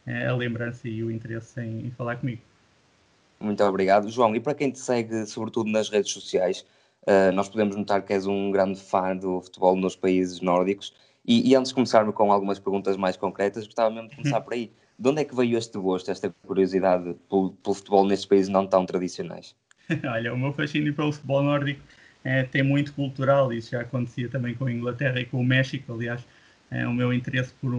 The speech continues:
Speaker 1: por uma cena futebolística específica tem sempre a ver muito com, com a identificação cultural.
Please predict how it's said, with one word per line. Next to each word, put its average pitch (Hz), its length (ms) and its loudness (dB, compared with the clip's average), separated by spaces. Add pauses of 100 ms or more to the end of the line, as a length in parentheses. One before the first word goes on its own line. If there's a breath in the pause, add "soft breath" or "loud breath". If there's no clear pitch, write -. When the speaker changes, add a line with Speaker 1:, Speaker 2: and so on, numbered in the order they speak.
(200)
Speaker 1:
por 135 80 -4
uma 131 160 4
cena 127 260 0
futebolística 127 760 -4
específica 127 640 -4
tem 127 160 -2
sempre 127 320 -4
a - 20 -6
ver 123 240 -2
muito 123 300 0
com, 123 300 -2
com 123 140 -2
a 127 60 2
identificação 123 640 -2
cultural. 120 580 -4